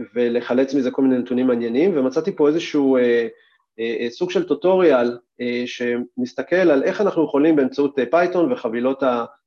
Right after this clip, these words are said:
אה, אה, image processing של פייתון, אה, לרוץ על תמו-, תמונות, אה, רפואיות של, אה, סי טי, ממש מ-, מסבירים פה מה זה סי טי, מסבירים על הפורמט של התמונה, אה, ואיך אפשר לקחת סי טי של, אה, צילום, אה, ריאות,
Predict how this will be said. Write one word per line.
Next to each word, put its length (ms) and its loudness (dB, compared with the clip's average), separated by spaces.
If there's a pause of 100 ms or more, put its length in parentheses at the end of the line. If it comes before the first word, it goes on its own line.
(140)
אה, 240 -4
אה, 80 -6 (120)
image 140 2
processing 460 -4
של 100 -4
פייתון, 460 2 (480)
אה, 180 2
לרוץ 360 4
על 80 2
תמו-, 280 2 (220)
תמונות, 460 2
אה, 300 6
רפואיות 600 2
של, 240 -4
אה, 60 -2
סי 260 -2
טי, 220 0 (400)
ממש 280 0
מ-, 160 4
מסבירים 420 2
פה 80 0
מה 180 4
זה 100 -2
סי 260 2
טי, 240 4
מסבירים 360 0
על 80 4
הפורמט 500 0
של 180 0
התמונה, 680 0 (560)
אה, 280 0 (140)
ואיך 280 0
אפשר 220 0
לקחת 360 0
סי 220 -2
טי 100 -2
של, 300 2
אה, 100 4
צילום, 460 2
אה, 180 4
ריאות, 520 0